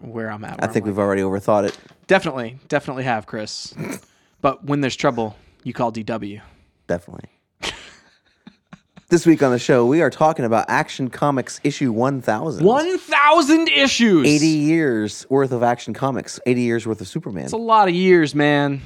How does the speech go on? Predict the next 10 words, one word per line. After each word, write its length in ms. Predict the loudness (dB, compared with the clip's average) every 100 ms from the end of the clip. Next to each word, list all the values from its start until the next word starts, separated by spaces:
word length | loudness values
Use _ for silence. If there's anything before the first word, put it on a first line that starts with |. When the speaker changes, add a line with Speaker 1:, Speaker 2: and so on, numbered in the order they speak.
| -4
Speaker 2:
Yeah. 220 | -4 -4 -10 -14
Speaker 1:
It's 100 | -4
a 60 | -2
lot 340 | 2 4 4
of 60 | 0
Speaker 2:
Yeah. 120 | 0 0 0
Speaker 1:
years. 360 | -4 -10 -14 -18 -20 -6
Speaker 2:
Do 80 | 0
you 100 | 2
know 380 | 2 0 -2